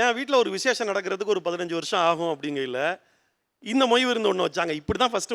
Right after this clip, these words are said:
முதல்ல மொய் விருந்து ஆரம்பிச்சது. அப்புறம் வேற மாதிரி இப்படி திரிஞ்சிருக்குன்னு வச்சுங்களேன். அப்ப சாதாரணமா ஒரு ஃபங்க்ஷன், வீட்ல ஒரு, ஒரு கெட் டுகெதர் மாதிரி ஒரு ஃபங்க்ஷனை வச்சுட்டு வச்சா அந்த மொய்யை திருப்பி வாங்குறது. மொய்ங்கிறது எப்படின்னு கேட்டிங்கன்னா, ஒருத்தங்க கஷ்டத்துக்கு இருக்கையில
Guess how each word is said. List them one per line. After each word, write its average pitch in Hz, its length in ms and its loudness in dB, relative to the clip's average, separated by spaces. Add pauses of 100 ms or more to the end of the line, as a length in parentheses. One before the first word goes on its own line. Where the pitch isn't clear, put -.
முதல்ல 208 300 0
மொய் 208 160 -2
விருந்து 190 260 2
ஆரம்பிச்சது. 185 340 0
அப்புறம் 185 240 -4
வேற 180 160 4
மாதிரி 196 160 0
இப்படி 165 160 -12
திரிஞ்சிருக்குன்னு 185 480 -4
வச்சுங்களேன். 151 440 -4 (340)
அப்ப 247 260 -2
சாதாரணமா 233 540 4
ஒரு 190 120 -2
ஃபங்க்ஷன், 196 300 -4 (140)
வீட்ல 190 200 -4
ஒரு, 180 140 -2 (240)
ஒரு 170 160 -6
கெட் 180 160 -2
டுகெதர் 180 360 0
மாதிரி 190 180 0
ஒரு 156 120 -8
ஃபங்க்ஷனை 175 360 -4
வச்சுட்டு 156 280 -4 (680)
வச்சா 180 340 2
அந்த 214 100 0
மொய்யை 190 320 0
திருப்பி 180 320 -2
வாங்குறது. 160 360 -2 (480)
மொய்ங்கிறது 240 560 0
எப்படின்னு 196 240 -6
கேட்டிங்கன்னா, 185 320 -2
ஒருத்தங்க 165 320 -8
கஷ்டத்துக்கு 208 400 -8
இருக்கையில 196 260 -4